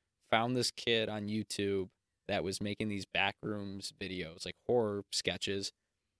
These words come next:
and they were, like, getting seven million views per video, and he stopped production of his series entirely on YouTube because they're gonna make, I believe it's either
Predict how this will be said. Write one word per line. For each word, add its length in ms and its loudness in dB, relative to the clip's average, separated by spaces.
and 160 -4
they 60 -2
were, 240 -4
like, 160 -10
getting 180 8
seven 380 8
million 360 6
views 520 4
per 140 6
video, 540 0
and 460 -2
he 100 2
stopped 640 4
production 500 2
of 220 -2
his 140 0
series 420 0
entirely 420 0
on 100 -6
YouTube 420 0
because 320 4
they're 140 2
gonna 160 2
make, 320 0
I 100 2
believe 300 2
it's 140 -2
either 360 2